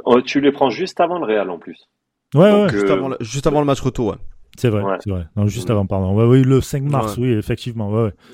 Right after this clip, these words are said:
Speaker 3: On
Speaker 2: Ça,
Speaker 3: joue
Speaker 2: justement.
Speaker 3: samedi et ils jouent mardi, je crois.
Speaker 2: Ouais, c'est ça.
Speaker 1: Ouais.
Speaker 2: C'est ça.
Speaker 3: Mm.
Speaker 2: Et, et donc, euh, donc, tu vois, tant les mecs, ils vont avoir la tête à, à, comment ça s'appelle, à, au Real.
Speaker 3: Et puis,
Speaker 2: Bon.
Speaker 3: et puis, n'oublions pas un truc, c'est que Mbappé, Verratti suspendu contre nous.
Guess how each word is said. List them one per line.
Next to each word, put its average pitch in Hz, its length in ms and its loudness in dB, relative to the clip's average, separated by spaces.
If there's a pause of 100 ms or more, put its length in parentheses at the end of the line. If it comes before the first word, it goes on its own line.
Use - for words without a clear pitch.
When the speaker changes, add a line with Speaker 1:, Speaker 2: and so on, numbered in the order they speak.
(100)
Speaker 3:
On 113 60 -8
Speaker 2:
Ça, 113 60 -2
Speaker 3:
joue 104 100 -6
Speaker 2:
justement. 123 240 0
Speaker 3:
samedi 151 240 -2
et 151 60 4
ils 135 40 4
jouent 117 140 -2
mardi, 113 240 0
je - 80 -12
crois. - 160 -12 (160)
Speaker 2:
Ouais, 120 200 -10
c'est - 140 -18
ça. - 220 -16
Speaker 1:
Ouais. 92 180 -6 (140)
Speaker 2:
C'est - 80 -20
ça. 95 120 -12
Speaker 3:
Mm. 104 120 -20 (160)
Speaker 2:
Et, 120 300 -6
et 113 40 0
donc, 117 200 -4 (120)
euh, 110 300 -6 (500)
donc, 113 160 -12
tu - 140 -14
vois, 151 200 -6
tant 147 260 -14
les 135 120 -10
mecs, 139 220 -14
ils 127 40 -16
vont 117 120 -12
avoir 113 180 -12
la 107 120 -14
tête 120 260 -12
à, 98 640 -18
à, 107 240 -14
comment 104 240 -6
ça - 60 -6
s'appelle, 104 260 4
à, 90 580 0
au 120 80 -2
Real. 131 480 -2 (360)
Speaker 3:
Et 113 100 -2
puis, - 240 2
Speaker 2:
Bon. - 80 -2
Speaker 3:
et 117 80 4
puis, - 140 2
n'oublions 117 300 0
pas 117 140 2
un 113 60 -2
truc, 147 240 -6
c'est 117 120 -8
que 117 200 -2
Mbappé, 117 280 -2
Verratti 117 360 -2
suspendu 113 420 -10
contre 101 220 -14
nous. 92 100 -16